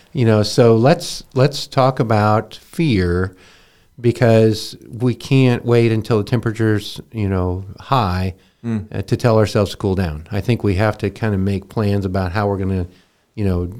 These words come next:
Speaker 1: kind of equip ourselves for the higher temperatures. And so,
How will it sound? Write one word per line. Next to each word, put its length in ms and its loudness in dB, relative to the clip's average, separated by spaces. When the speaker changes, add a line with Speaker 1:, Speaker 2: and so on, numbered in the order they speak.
Speaker 1:
kind 200 -2
of 80 -2
equip 400 -2
ourselves 560 -2
for 440 0
the 80 -2
higher 260 -8
temperatures. 640 -8
And 120 -8
so, 360 -6